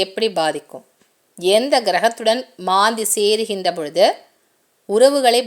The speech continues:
பாதிக்கக்கூடியதாக மாறும், இதை எப்படி நம்ம ஒரு ஜாதகத்தை பார்த்து கணிக்கலாம்? யோகங்கள் இருக்கக்கூடிய ஒரு ஜாதக அமைப்பு, அந்த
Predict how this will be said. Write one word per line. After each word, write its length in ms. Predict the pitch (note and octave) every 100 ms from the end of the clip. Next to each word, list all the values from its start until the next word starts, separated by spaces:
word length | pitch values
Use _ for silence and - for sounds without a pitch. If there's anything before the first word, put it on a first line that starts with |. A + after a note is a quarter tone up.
| G3
பாதிக்கக்கூடியதாக 1080 | F#3+ G#3 G#3 G3+ - F3+ F3 E3+ D#3 F#3+ G#3+
மாறும், 280 | D3 C3+ - _ _ _ _ _ _ _ _ _ -
இதை 200 | A#3+ C4 A#3
எப்படி 240 | A#3 E4 C#4
நம்ம 260 | G3+ G3+ D#4+ - _ _
ஒரு 200 | G#3 G3 G#3
ஜாதகத்தை 460 | G#3 A3 G#3 G#3 -
பார்த்து 280 | G3 G3 A3 A#3+
கணிக்கலாம்? 440 | E3 D3+ C#3 C3+ - _ _ _ _ _ _ _ _ _ _ _ _ _ _ _ _ _ _ _ -
யோகங்கள் 680 | B3 E4 F#4+ F#4 F4 F4 C#4+
இருக்கக்கூடிய 560 | B3+ B3+ B3 A3+ A3 C4+ A3
ஒரு 100 | G3
ஜாதக 280 | G3 F#3 F#3+ E3
அமைப்பு, 340 | D3+ _ C#3 - _ _ _ _ _ _ _ _ _ _ A3+
அந்த 200 | B3